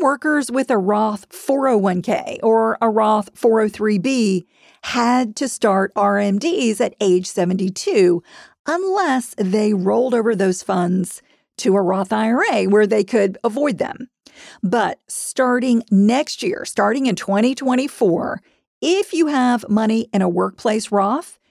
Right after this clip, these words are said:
you will not be subject to mandatory distributions. While many people choose to consolidate old retirement plans into an I R A,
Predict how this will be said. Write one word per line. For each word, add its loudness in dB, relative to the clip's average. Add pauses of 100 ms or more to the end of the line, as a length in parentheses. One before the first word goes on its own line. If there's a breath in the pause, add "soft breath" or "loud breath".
(140)
you 0
will 0
not -2
be -6
subject -2
to -2
mandatory 0
distributions. -6 (440 loud breath)
While 0
many 0
people 0
choose -4
to -8
consolidate -2
old 0
retirement 0
plans 2
into -2
an 2
I 0
R 0
A, 0